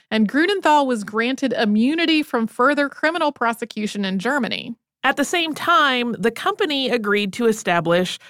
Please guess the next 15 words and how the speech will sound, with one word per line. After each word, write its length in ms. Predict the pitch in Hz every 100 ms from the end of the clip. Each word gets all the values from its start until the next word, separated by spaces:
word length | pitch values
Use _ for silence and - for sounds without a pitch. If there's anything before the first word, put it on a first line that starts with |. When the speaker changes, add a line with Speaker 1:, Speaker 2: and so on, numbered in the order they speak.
| _
Speaker 2:
the 80 | 226
Contergan 680 | - 370 339 262 208 165 165
Foundation, 800 | 180 165 151 151 - 156 131 175 - - -
funded 480 | - 311 269 262
with 180 | 240 226
one 220 | 208 233
hundred 280 | 254 277 285
million 380 | 226 214 214 214
Deutschmarks 680 | 180 165 - 151 143 170 -
matched 400 | 190 226 214 -
by 100 | 208
the 100 | 208
West 280 | 180 175 -
German 260 | 175 165
government. 720 | 190 269 254 180 156 - -